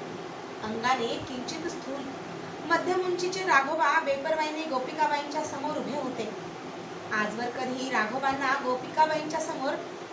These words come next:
एवढ्या धिटाईने उभे राहिलेले कोणी पाहिले नव्हते. गोपिकाबाई मात्र शांत होत्या. त्यांनी विचारले,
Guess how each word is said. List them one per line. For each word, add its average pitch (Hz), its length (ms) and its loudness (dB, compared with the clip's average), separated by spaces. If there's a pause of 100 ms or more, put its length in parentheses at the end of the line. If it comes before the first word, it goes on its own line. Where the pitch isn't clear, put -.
(140)
एवढ्या 294 320 6
धिटाईने 339 540 4
उभे 302 220 0
राहिलेले 294 460 2
कोणी 311 260 -4
पाहिले 262 420 0
नव्हते. 226 300 -2 (1900)
गोपिकाबाई 269 580 4
मात्र 277 300 0
शांत 254 340 -2
होत्या. 226 340 -2 (580)
त्यांनी 269 240 2
विचारले, 269 400 0